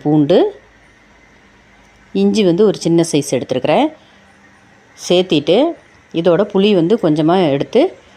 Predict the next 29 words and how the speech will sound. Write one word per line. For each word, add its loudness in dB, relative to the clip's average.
சேர்த்திக்கலாம். 0
அளவுக்கு 0
தகுந்த 0
மாதிரி -2
நீங்க -4
சேர்த்திக்குங்க. -4
எந்த -2
அளவுக்கு -4
புதினா, 0
கொத்தமல்லி -2
எடுத்துருக்கிறீங்களோ -2
அதுக்கு -4
தகுந்த 0
மாதிரி -6
புளி 0
கூட்டவோ 0
குறைக்கவோ -2
செஞ்சுக்கங்க. -4
இதோட 2
தூளுப்பு 0
சேர்த்திட்டு -4
கொஞ்சமா 0
தண்ணி 2
சேர்த்தி 0
நல்லா 0
நைஸா 0
அரைச்சிட்டு -2
வந்துடலாம். -2
இந்த 0